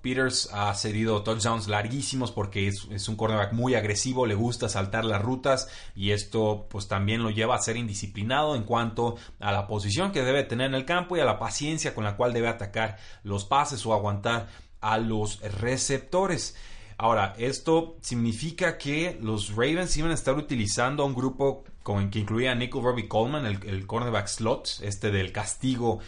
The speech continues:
no marcado contra los Santos de Nueva Orleans. Iban a estar utilizando una tercera ronda de, de draft anterior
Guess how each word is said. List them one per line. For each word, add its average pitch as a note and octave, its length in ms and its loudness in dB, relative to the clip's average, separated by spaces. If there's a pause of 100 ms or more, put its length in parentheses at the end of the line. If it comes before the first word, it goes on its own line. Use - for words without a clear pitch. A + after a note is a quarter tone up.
(140)
no A2+ 200 0
marcado A2 560 0
contra G2 300 -2
los F#2+ 140 -2
Santos A2 300 -2
de G2+ 60 2
Nueva G2 160 2
Orleans. B2 460 0 (300)
Iban A2+ 240 0
a A2+ 60 0
estar A2+ 200 2
utilizando A#2 520 0
una B2 180 0
tercera A#2+ 400 2
ronda B2 560 0 (300)
de, F#2 340 -2
de G2+ 80 0
draft A2+ 280 0
anterior B2+ 520 0